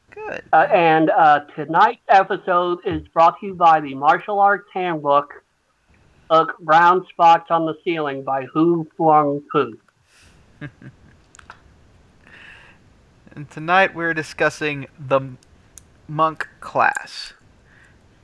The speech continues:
Speaker 1: And I'd like to, to start out with just the background on the monk. I, in reading through it, you, you get,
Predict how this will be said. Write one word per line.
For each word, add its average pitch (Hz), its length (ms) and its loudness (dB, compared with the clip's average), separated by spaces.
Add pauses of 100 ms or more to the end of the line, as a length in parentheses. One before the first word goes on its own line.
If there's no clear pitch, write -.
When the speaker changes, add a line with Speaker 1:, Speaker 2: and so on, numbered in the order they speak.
(600)
Speaker 1:
And 131 600 -10 (240)
I'd 127 180 -12
like 135 240 -6
to, 131 300 -6 (100)
to 143 100 -16
start 190 380 2
out 156 180 4
with 151 140 -10 (320)
just - 300 -10
the 196 80 -12
background 120 640 2 (500)
on 127 240 2
the 123 80 -10
monk. 117 480 -8 (760)
I, 160 440 4 (460)
in 170 200 -10
reading 247 320 -6
through 165 480 -2
it, 127 160 0 (2000)
you, 170 160 -8
you 175 240 -10
get, 208 320 0